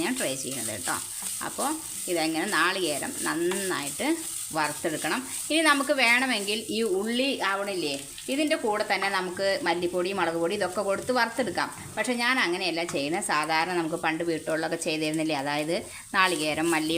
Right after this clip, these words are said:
മുളകൊക്കെ വറുത്തരയ്ക്കണില്ലേ, ആ രീതിയിലാണ് ഞാൻ ചെയ്യുന്നത്. അപ്പോൾ ഈ നാളികേരത്തിൻ്റെ കൂടെ തന്നെയാണ് ഞാൻ മല്ലിയും മുളകും ഒക്കെ നന്നായിട്ട് വറുത്തരച്ചിട്ട്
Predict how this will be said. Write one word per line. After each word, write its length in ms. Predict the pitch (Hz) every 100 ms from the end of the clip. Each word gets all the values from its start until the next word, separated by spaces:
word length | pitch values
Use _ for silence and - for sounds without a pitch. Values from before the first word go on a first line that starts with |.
| 160
മുളകൊക്കെ 340 | 147 156 165 165
വറുത്തരയ്ക്കണില്ലേ, 760 | 160 - 170 151 156 147 139 - 233
ആ 40 | 220 151
രീതിയിലാണ് 460 | 147 147 139 165 254
ഞാൻ 120 | 147 311
ചെയ്യുന്നത്. 300 | 131 127 135 - - - -
അപ്പോൾ 160 | 208 220
ഈ 20 | 202
നാളികേരത്തിൻ്റെ 680 | 180 190 202 208 208 214 185 160
കൂടെ 260 | 165 175 175
തന്നെയാണ് 420 | 143 147 147 185 294 - 165
ഞാൻ 160 | 139 160 170
മല്ലിയും 360 | 135 156 180 156
മുളകും 280 | 139 147 143
ഒക്കെ 160 | - 233 254 - - -
നന്നായിട്ട് 640 | 208 233 170 139 139 - 277 - - 147
വറുത്തരച്ചിട്ട് 680 | 143 - 147 131 - 320